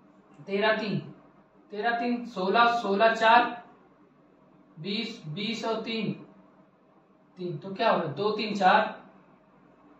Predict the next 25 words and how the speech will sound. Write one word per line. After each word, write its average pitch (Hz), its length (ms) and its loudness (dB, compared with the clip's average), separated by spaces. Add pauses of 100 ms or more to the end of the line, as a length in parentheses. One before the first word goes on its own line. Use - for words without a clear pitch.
(260)
दो 190 160 -10
तीन 208 240 -14
चार 208 260 -10
क्या 196 120 -8
हो 165 100 -6
रहा - 80 -10
है? 160 60 -14
गलत 240 220 -10
हो 220 60 -10
रहा 165 100 -6
है 151 60 -8
क्या? 190 180 -14 (1800)
बी, 214 340 0
सॉरी, 190 260 0
यहाँ 151 220 -2
पे 180 100 -4
बी, 180 140 -6 (120)
बी 196 200 0
नहीं 180 200 0
है, - 1080 -14
बी 220 140 -6 (100)
है, 151 160 -2 (2750)
चार 185 320 -4
नहीं, 156 140 -12
दो, 143 120 -6